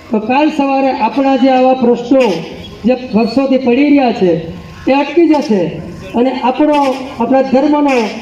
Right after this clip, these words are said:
કે સમાજનો કોઈનો વિકાસ નહીં થાય. અને ધર્મ હશે તો આપણે હશું. તો એ ટકાવવા માટે પણ આપણે આપણું મતદાન કરવું ફરજિયાત છે. કોઈ એમ કહે કે મારા મતથી શું ફેર પડે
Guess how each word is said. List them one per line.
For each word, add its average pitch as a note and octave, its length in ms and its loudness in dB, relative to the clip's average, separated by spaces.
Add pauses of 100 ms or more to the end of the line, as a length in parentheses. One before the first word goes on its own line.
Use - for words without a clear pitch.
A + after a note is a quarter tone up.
(160)
કે B3 100 4
સમાજનો C#4 560 0 (220)
કોઈનો C4+ 320 0
વિકાસ B3+ 440 2
નહીં B3 180 4
થાય. G3+ 320 -2 (600)
અને B3+ 140 2
ધર્મ C4 320 2
હશે C#4+ 460 0 (420)
તો A#3 80 2
આપણે D#4 440 0
હશું. F#3+ 680 0 (260)
તો B3 100 2
એ C#4 240 -2
ટકાવવા D#4 540 0
માટે C#4+ 300 0
પણ C#4 220 -2 (100)
આપણે B3+ 340 0 (120)
આપણું A#3+ 420 2
મતદાન C#4 520 0
કરવું B3+ 320 2
ફરજિયાત B3 460 2
છે. F3+ 380 0 (460)
કોઈ C4+ 180 4
એમ D4+ 220 2
કહે D4 200 0
કે C#4 140 -2
મારા C4+ 300 2
મતથી C#4 420 0
શું D#4 220 4
ફેર C4+ 180 2
પડે A3 280 0